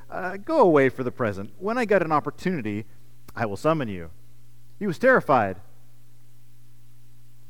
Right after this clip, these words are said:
So why is God angry and wrathful, according to Romans one eighteen?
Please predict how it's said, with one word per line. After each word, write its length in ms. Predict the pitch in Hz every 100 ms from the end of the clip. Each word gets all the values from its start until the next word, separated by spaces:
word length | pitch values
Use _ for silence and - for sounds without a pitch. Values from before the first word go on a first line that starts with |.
| - - - - - - - -
So 380 | - 165 160 - - - - -
why 460 | 139 165 233 240 -
is 320 | 165 185 117
God 300 | - 127 120 127
angry 320 | 123 120 117
and 100 | 107
wrathful, 400 | 107 95 - 87
according 300 | - 110 104
to 100 | 101
Romans 380 | 104 104 104 92
one 220 | 101 98
eighteen? 440 | 95 - 98 73